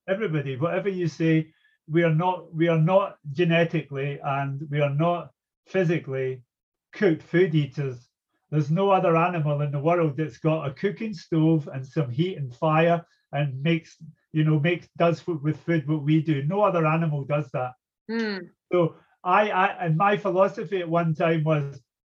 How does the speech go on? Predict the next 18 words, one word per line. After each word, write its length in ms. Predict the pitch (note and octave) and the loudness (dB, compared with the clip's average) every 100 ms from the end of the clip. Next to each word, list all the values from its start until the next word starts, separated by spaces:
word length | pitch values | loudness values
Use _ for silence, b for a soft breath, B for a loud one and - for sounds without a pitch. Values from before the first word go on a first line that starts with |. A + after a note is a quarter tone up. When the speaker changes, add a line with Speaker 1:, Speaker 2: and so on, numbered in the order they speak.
| _ | _
Speaker 1:
"Right, 280 | G#3 A3 D#3+ | -2 -2 -4
I'll 120 | E3+ E3+ | -8 -6
just 200 | C#4+ - | -8 -4
give 180 | F3+ | 0
up 240 | D#3 D#3 - _ _ | 0 0 -6 _ _
all 280 | F#3 E3+ D#3 | 4 4 4
cooked 300 | - D#3 D3 | 2 -2 -2
food 280 | - A3+ D#3 | -2 0 0
and 100 | C#3+ | -4
become 280 | C#3+ E3 D3 | -2 0 2
a 40 | |
hundred 280 | D#3 D3+ C#3+ | 2 0 -4
percent 340 | B2+ - C#3+ | -2 -2 0
raw 140 | C#3+ C#3+ | 0 -2
foodist 440 | - A3 F#3+ - _ _ _ _ _ - - _ _ | -2 -4 -4 -4 _ _ _ _ _ -12 -12 _ _
straight 300 | - G3 F#3+ | -2 0 2
away, 280 | E3 D#3 C3 | 2 2 0
overnight." 640 | E3 D#3+ D3+ D3+ C3 | 0 0 2 0 -2